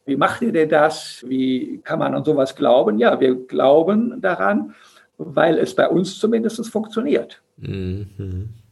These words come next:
Speaker 2: Wie siehst du denn so den Ausblick in die Zukunft, wenn ihr vorstellt, ja, okay, man sieht ja, der integrale Ansatz hat sich entwickelt, seitdem, äh, Wilber damit mal angefangen hat, dann hat er die Quadranten erfunden und das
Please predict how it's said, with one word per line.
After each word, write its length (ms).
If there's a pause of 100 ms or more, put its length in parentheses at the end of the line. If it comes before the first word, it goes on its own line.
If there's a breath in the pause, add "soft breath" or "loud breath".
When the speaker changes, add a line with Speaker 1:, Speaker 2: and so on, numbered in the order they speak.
(760 loud breath)
Speaker 2:
Wie 120
siehst 240
du 60
denn 200
so 160
den 160
Ausblick 400
in 100
die 120
Zukunft, 440
wenn 120
ihr 100
vorstellt, 400
ja, 140
okay, 440
man 200
sieht 240
ja, 200
der 140
integrale 460
Ansatz 320
hat 200
sich 240
entwickelt, 600
seitdem, 760
äh, 280
Wilber 280
damit 300
mal 140
angefangen 640
hat, 220
dann 160
hat 120
er 80
die 120
Quadranten 680
erfunden 480
und 240
das 300